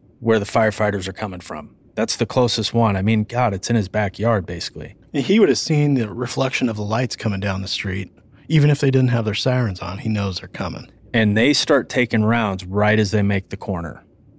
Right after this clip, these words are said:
Speaker 1: So he was waiting for 'em. He had a plan. He was trying to hurt people.
Speaker 2: Right. So all three of you are hit?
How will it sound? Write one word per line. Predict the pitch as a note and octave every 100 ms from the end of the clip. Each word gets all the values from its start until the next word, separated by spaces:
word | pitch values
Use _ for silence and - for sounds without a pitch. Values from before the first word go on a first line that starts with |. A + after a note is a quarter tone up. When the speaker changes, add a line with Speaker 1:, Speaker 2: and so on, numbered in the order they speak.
| _ -
Speaker 1:
So | - A#2+ G#2+
he | - F3
was | A#2+ F2
waiting | G2 G#2 - -
for | - - -
'em. | - _ _ _ _ _ _
He | C#3 - D3
had | A2+
a |
plan. | G#2 F#2+ E2+ D#2+ - -
He | C3
was | D#3+
trying | - C3 A2
to |
hurt | - G2
people. | - - - - _ _ _ _ _
Speaker 2:
Right. | - A#2+ -
So | - D#3
all | A2+ E3 E3
three | B2 C3 D3
of | D#3
you | D#3+
are | D#3
hit? | C3+ D#3